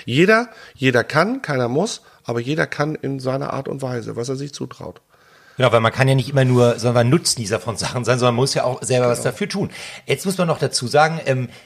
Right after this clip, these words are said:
Speaker 2: du, ähm, man wird ja hier, das ist ein Ehrenamt, um das nochmal zu betonen, ne? Das heißt, man wird ja dafür nicht entlohnt oder mit einer Aufwandsentschädigung, aber die ist ja nun sehr gering für das, was man tut. Äh, was machst du sonst, damit du ein bisschen Geld verdienst?
Speaker 1: <laughs>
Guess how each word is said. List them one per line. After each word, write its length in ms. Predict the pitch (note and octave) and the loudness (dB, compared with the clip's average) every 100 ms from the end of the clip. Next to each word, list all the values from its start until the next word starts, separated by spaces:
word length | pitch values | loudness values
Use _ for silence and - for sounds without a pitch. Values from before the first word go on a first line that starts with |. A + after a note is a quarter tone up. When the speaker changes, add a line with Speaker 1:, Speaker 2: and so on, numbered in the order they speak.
| _ | _
Speaker 2:
du, 260 | - B2 C3 | -4 -2 0
ähm, 400 | C3+ A2+ A2 A2 _ _ _ _ | 2 0 -2 -10 _ _ _ _
man 160 | A2 A2+ | -4 0
wird 140 | C3+ | 2
ja 60 | C3+ | 0
hier, 200 | A2 B2 | 0 0
das 140 | A2+ - | 0 -2
ist 40 | |
ein 180 | - - | -6 -6
Ehrenamt, 520 | C#3+ D3+ G#2+ G2+ A#2+ | -4 -2 -2 -2 -2
um 40 | A#2 | -2
das 140 | G#2 | -2
nochmal 200 | A2+ G#2 | -4 -4
zu 100 | - | -6
betonen, 540 | G2+ - G2+ G#2 D#3 - - - | -10 -4 0 2 0 -4 -18 -6
ne? 220 | F2+ D3+ - - - - A2+ | 0 0 -2 -12 -12 -10 -6
Das 100 | A#2+ | 0
heißt, 360 | C3+ - - | 0 0 -2
man 120 | A#2+ | -4
wird 120 | B2 B2 | -2 2
ja 80 | |
dafür 440 | A#2 - B2+ A2+ A2+ | 2 2 2 2 2
nicht 340 | G#2 A#2 - - | -4 -6 -6 -8
entlohnt 460 | F#2+ A2 A2 - | -6 0 2 2
oder 100 | G#2+ | 2
mit 160 | F#2+ E2+ | 0 -2
einer 120 | F#2 | 0
Aufwandsentschädigung, 600 | G2+ A#2+ B2 G#2 A#2+ A2 | 2 2 2 -2 -2 2
aber 120 | G2+ | 0
die 80 | G#2 | 0
ist 100 | G#2 | -2
ja 80 | G#2+ | -4
nun 220 | F#2+ F#2+ | -4 -6
sehr 160 | - C#3+ | -2 -2
gering 280 | G2+ G#2+ A#2+ | -2 -4 -8
für 100 | C3+ | -6
das, 160 | G#2+ | -6
was 120 | B2 - | -6 -8
man 120 | F#2+ | -6
tut. 240 | F3 F#3+ - - - - | -6 -6 -10 -20 -14 0
Äh, 240 | B2+ C3 C3+ | 4 4 4
was 240 | C3+ - | 0 2
machst 240 | C3+ - | -2 -2
du 240 | B2 B2 - - | -4 -6 -10 -4
sonst, 360 | G2+ C#3 F3 | 0 0 0
damit 200 | C3 A#2+ | -2 -2
du 40 | A#2 | -4
ein 40 | |
bisschen 220 | A2+ A2 | -4 -4
Geld 180 | G2 G2 | -4 -2
verdienst? 420 | C3 C#3+ D#3+ - _ _ - | -4 -6 -8 -14 _ _ -10
Speaker 1:
<laughs> 280 | - - A2+ | -6 -2 -2